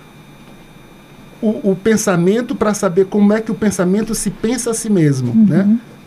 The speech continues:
Speaker 1: Que seria uma, uma, uma espécie de, de, de filosofia, é, é, a fundação da filosofia moderna é isso.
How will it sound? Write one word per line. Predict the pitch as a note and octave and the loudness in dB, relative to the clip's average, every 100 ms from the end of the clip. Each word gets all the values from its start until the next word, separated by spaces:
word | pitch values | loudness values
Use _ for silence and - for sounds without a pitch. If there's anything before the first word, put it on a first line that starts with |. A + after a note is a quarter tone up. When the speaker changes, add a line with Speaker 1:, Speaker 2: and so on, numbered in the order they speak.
| - | -12
Speaker 1:
Que | C#3 | -12
seria | - D3 C#3 E3 F3 | -4 -2 2 2 2
uma, | D3+ | 0
uma, | D#3 C#3+ C3+ - - - | 0 -2 -2 -8 -18 -8
uma | C#3+ | -6
espécie | C#3+ - E3 E3 | -4 -2 -2 -4
de, | D3 D#3+ | -4 -4
de, | B2+ C3+ D#3 | -4 -6 -8
de | C#3 C#3+ | -8 -6
filosofia, | D#3+ D3+ C#3+ C#3+ - D#3+ D3+ D3 - - - - | 0 0 0 -4 -2 0 0 -2 -10 -20 -20 -10
é, | C3 D3 | -8 -4
é, | C3+ B2+ B2 D3+ - - - - - - - - | -2 0 0 -2 -10 -20 -20 -20 -20 -20 -20 -16
a | - | -12
fundação | - A3+ G#3 E3 - A3 | -4 -2 0 0 0 0
da | G3 | 0
filosofia | E3+ D3 D#3+ | 0 2 2
moderna | D3 C#3+ C#3+ D3+ C3 | 0 0 -2 -2 -4
é | |
isso. | - - - | -6 -12 -20